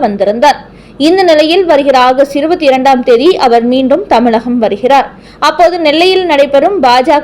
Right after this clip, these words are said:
க பூத் கமிட்டி நிர்வாகிகள் மாநாட்டில் பங்கேற்கிறார்.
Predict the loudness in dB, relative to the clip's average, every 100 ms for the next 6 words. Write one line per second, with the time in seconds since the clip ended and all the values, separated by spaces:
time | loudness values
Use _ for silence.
0 | 0 0 0 -4 0 0 0 -2 -2 0
1 | 2 2 2 0 0 -2 -2 -2 0 0
2 | -2 -4 -6 -4 0 0